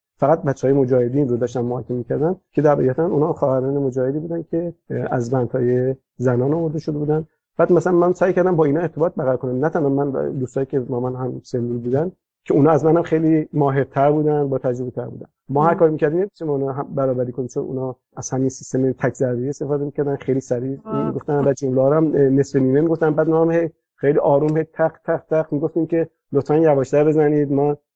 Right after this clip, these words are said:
Speaker 1: متوجه نمی‌شیم.»
Speaker 2: <laughs>
Speaker 1: نمی‌خواد، می‌خواد آدم، یعنی نشون می‌داد که اون، اه، خواهرای مجاهد به سابقهٔ زیادی توی انفرادیات داشتن که اینقدر ماهر بودن. اساساً مرس بیشترین کاربردش مال،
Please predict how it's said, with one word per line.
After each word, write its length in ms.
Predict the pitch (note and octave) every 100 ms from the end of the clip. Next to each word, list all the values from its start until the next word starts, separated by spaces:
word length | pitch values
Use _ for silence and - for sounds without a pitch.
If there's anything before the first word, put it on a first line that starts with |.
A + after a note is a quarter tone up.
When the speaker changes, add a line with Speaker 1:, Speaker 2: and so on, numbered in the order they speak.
| -
Speaker 1:
متوجه 480 | C3 C3+ C3 B2 C#3
نمی‌شیم.» 640 | D3+ D#3 D3+ G3+ D3+ C#3+ -
Speaker 2:
<laughs> 100 | D#3+
Speaker 1:
نمی‌خواد، 280 | C#3+ C#3+ D#3
می‌خواد 360 | D3 D#3 C3+
آدم، 120 | C3+ - -
یعنی 140 | D#3
نشون 220 | F3+ -
می‌داد 160 | F3+ F3+
که 100 | F3+
اون، 360 | E3+ F3 E3+ D#3
اه، 200 | C#3 C3
خواهرای 420 | - C3+ C3+ C3+
مجاهد 440 | C3 B2+ B2+ C#3+
به 220 | - C#3 - _
سابقهٔ 420 | C#3+ B2 B2 B2+
زیادی 300 | B2 B2+ B2
توی 160 | -
انفرادیات 480 | B2 - B2 - B2+
داشتن 240 | - - B2
که 220 | - B2+ -
اینقدر 360 | B2+ B2+ -
ماهر 340 | B2 B2+ A#2 A#2+
بودن. 160 | A#2+ A#2+ _
اساساً 360 | D3+ F3 E3 F#3
مرس 680 | G3 E3+ D#3+ F3 G3+ - _ _
بیشترین 420 | - C#3 D#3 E3 C#3+
کاربردش 440 | D#3 D#3+ F#3+ -
مال، 160 | F#3+